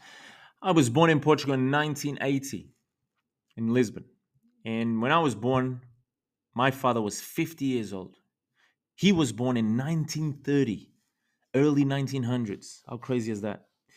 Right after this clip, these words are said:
Anyway, I was never close to my father. In fact, I don't remember ever having a normal conversation with him. He was either telling me what to do,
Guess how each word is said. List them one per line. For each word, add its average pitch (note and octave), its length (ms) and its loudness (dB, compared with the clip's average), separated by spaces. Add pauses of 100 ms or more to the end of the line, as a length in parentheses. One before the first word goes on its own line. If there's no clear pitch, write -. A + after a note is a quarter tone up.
(420)
Anyway, C#3 360 0 (440)
I B2 60 0
was C3+ 120 0
never D3+ 200 -2
close D3+ 260 4
to - 80 -6
my A2+ 140 0
father. - 360 -10
In A#2 140 -8
fact, C#3+ 500 2
I G#2+ 80 2
don't B2 160 4
remember C3 320 6
ever A2+ 220 2
having A2 500 -6
a - 60 -10
normal B2 360 2
conversation A2+ 640 -4
with F#2 140 -10
him. F2+ 160 -10 (800)
He - 160 -4
was B2 200 2
either A#2+ 200 2
telling A#2 320 -4
me A2 80 -2
what G#2+ 220 -6
to G2 100 -8
do, D3+ 680 4